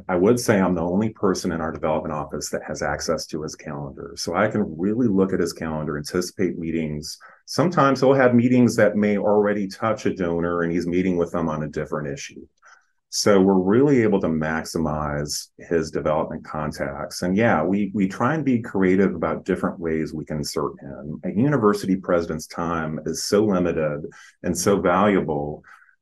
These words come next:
And then you start to weigh, well, I've now worked with him for eight years. So there's a trust in the, our ability to set things up and set up conversations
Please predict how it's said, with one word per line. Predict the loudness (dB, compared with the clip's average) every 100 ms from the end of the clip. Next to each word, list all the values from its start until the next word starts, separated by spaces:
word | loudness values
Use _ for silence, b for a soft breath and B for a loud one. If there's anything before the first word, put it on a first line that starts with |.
| _ 0
And | 2
then | 4
you | 4 4 2
start | 0 2 4
to |
weigh, | 6 8 8
well, | 6 6 4 0 -2
I've | 0 2
now | 2 2
worked | 2 -2 -2
with | -6 -4
him | -6
for | -4 -4
eight | -4 -6
years. | -2 -2 -2 -6
So | -8 -6
there's | -4 -4 -6
a |
trust | -10 -4 2 2 2 -4 -8 -10
in | -6 -4 -4
the, | -4 -4 -6 0
our | 2 4
ability | 4 2 2 0 -4
to | -6
set | -4 -4 -2
things | -2 0 0
up | -2 -4 -6 -12
and | -10
set | -4 0 2
up | 0 -2
conversations | -4 -4 -4 -6 -6 -6 -8 -10 -10 -12